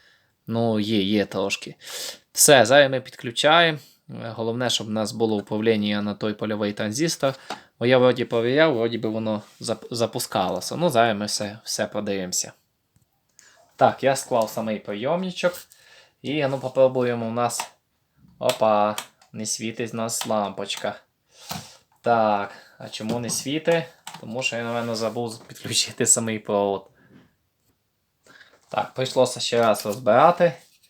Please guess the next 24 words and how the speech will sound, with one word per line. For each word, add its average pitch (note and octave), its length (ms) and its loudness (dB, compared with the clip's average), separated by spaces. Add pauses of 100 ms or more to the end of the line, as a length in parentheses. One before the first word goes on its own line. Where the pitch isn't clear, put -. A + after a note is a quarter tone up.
(640)
Так, F#2+ 440 -4
і G#2+ 100 -8
я C3 160 2
забув A#2+ 320 -2
підключити - 540 -10
самий G2 380 -8
роз'єм. G2 480 -6 (1400)
Так, F#2+ 280 -8
кладемо G#2 400 -2
на G2+ 100 -6
місце. D#3 480 -2 (1400)
Так, C3 400 4 (340)
ну, F3+ 160 0
прийомничок, E3 800 4 (240)
це D3+ 180 4
самий-самий C#3 800 4
лучший A#2+ 460 -6
в - 20 -8
мене G2+ 280 -4
прийомник, C#3+ 560 -2
який A#2+ 480 -4 (100)
був A#2 340 -6
на G#2+ 140 -4
ремонті. A2 500 -6